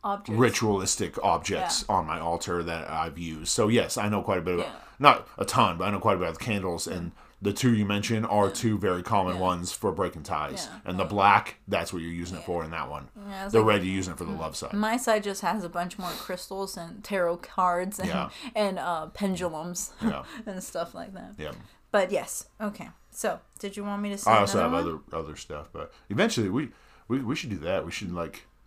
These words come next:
Speaker 2: do, like, altar reveals and, like, talk about what everything on 'em. Like, we've never,
Speaker 1: Well,
Speaker 2: never
Speaker 1: that, for that, we would
Speaker 2: mentioned
Speaker 1: ha-,
Speaker 2: all
Speaker 1: we,
Speaker 2: that.
Speaker 1: what's the point of that? We would have to start a TikTok or something for that.
Speaker 2: Maybe we could do a special one one time.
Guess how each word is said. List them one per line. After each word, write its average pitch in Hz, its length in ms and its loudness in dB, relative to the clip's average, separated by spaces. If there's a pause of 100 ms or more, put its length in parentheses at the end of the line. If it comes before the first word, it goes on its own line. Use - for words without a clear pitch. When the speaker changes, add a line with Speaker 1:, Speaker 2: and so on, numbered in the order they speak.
(220)
Speaker 2:
do, 98 120 -4
like, 87 220 -4
altar 85 360 -4
reveals 80 840 -12
and, 80 180 -12
like, 76 160 -12
talk 78 280 -10
about 78 200 -8
what 80 240 -12
everything 78 280 -10
on 78 260 -10
'em. 78 140 -12 (180)
Like, 82 120 -12
we've 87 120 -6
never, 80 380 -6 (640)
Speaker 1:
Well, 247 120 2
Speaker 2:
never 269 220 4
Speaker 1:
that, 320 60 -8
for 294 120 -4
that, 277 220 4
we 311 80 0
would 277 140 0
Speaker 2:
mentioned 233 180 -2
Speaker 1:
ha-, 151 80 -6
Speaker 2:
all 220 60 -4
Speaker 1:
we, 240 160 0
Speaker 2:
that. 208 100 -8 (120)
Speaker 1:
what's 262 280 2
the 240 80 -4
point 247 280 -2
of 202 120 -4
that? 220 200 0
We 220 100 -4
would 214 120 -2
have 214 260 -2
to 233 100 -8
start 208 280 -6
a 185 40 -12
TikTok 190 580 -10
or 190 140 -10
something 196 560 -6 (500)
for 226 240 2
that. 160 260 -4 (640)
Speaker 2:
Maybe 107 140 0
we 123 80 2
could 117 100 0
do 113 100 4
a 101 40 0
special 101 400 -2
one 87 140 -4
one 85 120 -6
time. 82 320 -6